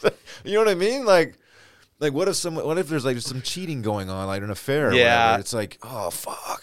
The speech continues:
Speaker 1: do
Speaker 2: Choosing
Speaker 1: we
Speaker 2: sides on
Speaker 1: do?
Speaker 2: that would
Speaker 1: What
Speaker 2: just
Speaker 1: do
Speaker 2: be
Speaker 1: we do?"
Speaker 2: absolutely brutal.
Speaker 1: That's tough.
Speaker 2: I, I get why the girlfriend finds it weird. I don't think she should find it extremely weird, but, like, you just have to understand that,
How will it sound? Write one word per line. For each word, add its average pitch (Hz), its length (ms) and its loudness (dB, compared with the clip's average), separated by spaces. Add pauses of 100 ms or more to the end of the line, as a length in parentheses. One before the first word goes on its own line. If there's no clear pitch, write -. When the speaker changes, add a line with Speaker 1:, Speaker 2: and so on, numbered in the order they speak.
Speaker 1:
do - 60 -14
Speaker 2:
Choosing 160 300 2
Speaker 1:
we 123 40 -6
Speaker 2:
sides 139 320 4
on 123 120 2
Speaker 1:
do? - 20 -2
Speaker 2:
that 117 160 0
would 117 100 -6
Speaker 1:
What - 40 -12
Speaker 2:
just 117 100 -10
Speaker 1:
do - 60 -8
Speaker 2:
be 123 60 -6
Speaker 1:
we 117 40 -4
do?" - 60 -10
Speaker 2:
absolutely 127 520 0
brutal. 113 540 -6 (1300)
Speaker 1:
That's 85 220 -8
tough. 76 520 -6 (600)
Speaker 2:
I, 226 180 6
I 202 120 4
get 180 320 4
why 208 180 4
the 180 100 0
girlfriend 151 520 2
finds 143 320 -2
it 131 120 -2
weird. 131 360 2
I 135 120 2
don't 143 200 2
think 165 120 -6
she 165 140 -6
should - 140 -10
find 131 200 0
it 123 80 -4
extremely 131 520 -4
weird, 151 340 2
but, 147 120 -2
like, 156 280 -2
you 165 140 -8
just 196 180 -2
have 214 140 -2
to - 120 -4
understand 175 500 -10
that, 165 120 -16